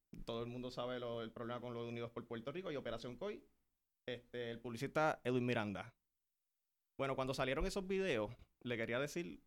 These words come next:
porque hubo una reacción mixta, como hay en muchas ocasiones en la política, porque muchas personas pensaban que usted, pues, a veces está buscando cosas donde no las hay, o que esas cosas a veces rayaban en lo que no era, no, no era ilegal.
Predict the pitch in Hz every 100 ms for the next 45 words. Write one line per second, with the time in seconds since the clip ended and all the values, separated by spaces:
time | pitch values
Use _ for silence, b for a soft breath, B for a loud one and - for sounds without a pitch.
0 | _ - 123 123 123 123 151 185 160 175
1 | 185 185 170 190 170 175 175 - 110 -
2 | - _ _ _ _ 123 113 120 143 156
3 | 151 139 147 165 147 135 139 139 139 139
4 | 147 143 120 110 123 - _ _ _ _
5 | _ - 123 123 120 147 151 156 175 170
6 | 156 165 170 165 113 - 147 135 165 -
7 | _ _ - 120 110 107 139 135 147 147
8 | 135 151 147 120 113 110 127 165 185 -
9 | - 196 196 - _ 123 127 135 - 175
10 | 156 135 135 156 151 160 165 143 127 113
11 | 123 - 127 135 135 156 160 139 95 82